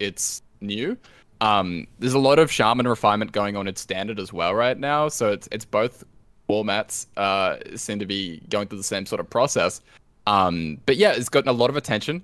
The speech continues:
Like I said, it's relatively unrefined, I would say. And so the fact that it is this popular,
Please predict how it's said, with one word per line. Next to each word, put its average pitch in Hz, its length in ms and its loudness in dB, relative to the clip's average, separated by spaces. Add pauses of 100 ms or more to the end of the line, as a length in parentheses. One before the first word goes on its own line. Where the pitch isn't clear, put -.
Like 120 160 2
I 131 40 2
said, 123 300 2 (280)
it's - 240 -6 (100)
relatively 214 800 2 (100)
unrefined, 123 840 0 (260)
I 107 180 2
would 104 140 -2
say. 120 380 2
And 120 120 -8
so 123 360 4
the 131 120 -6
fact 170 200 0
that 170 100 -2
it - 80 -6
is 147 160 -4
this 156 140 -8
popular, 117 500 0